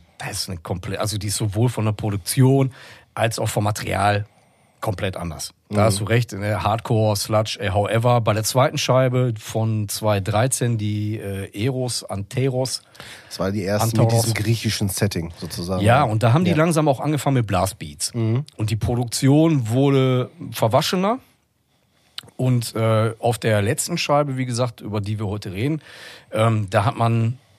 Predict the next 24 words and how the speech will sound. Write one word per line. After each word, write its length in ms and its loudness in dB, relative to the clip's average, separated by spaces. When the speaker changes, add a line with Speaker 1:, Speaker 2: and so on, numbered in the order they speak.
Speaker 1:
ja 220 4
sofort, 640 -6
die, 420 -10
die 320 -4
startet 640 0
im 160 -2
Grunde 280 2
genommen, 640 0
äh, 760 0
ja, 200 -2
nachdem 720 -2
da, 200 -6
das, 380 -8
das 200 -4
Intro 260 0
vorbei 500 0
ist, 380 -4
äh, 340 -4
sofort 380 -4
mit 80 -6
dem 140 -4
Blastbeat, 540 -2
relativ 920 0
in 180 -4